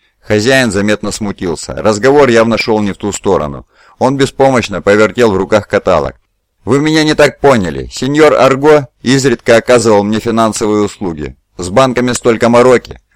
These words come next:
А сеньор Арго выдаёт мне суду под небольшой процент. В нашем деле иногда нужны кратковременные суды". "Должно быть, этот ваш продавец произвёл на него впечатление",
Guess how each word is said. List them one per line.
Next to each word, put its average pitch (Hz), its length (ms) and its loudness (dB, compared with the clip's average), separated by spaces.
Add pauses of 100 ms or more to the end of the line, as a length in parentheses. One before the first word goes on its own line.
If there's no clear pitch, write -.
А 98 100 0
сеньор 143 380 2
Арго 139 500 4
выдаёт 110 480 2
мне 123 140 -4
суду 117 360 -4
под 92 180 -4
небольшой 107 460 -2
процент. 95 520 -4
В 80 100 -10
нашем 131 380 0
деле 78 340 -4
иногда 120 360 0
нужны 113 400 -2
кратковременные 104 840 0
суды". 73 440 -8 (560)
"Должно 135 340 2
быть, 110 200 0
этот 120 240 2
ваш 135 200 4
продавец 127 540 2
произвёл 120 480 2
на 107 60 -2
него 104 260 0
впечатление", 82 880 -8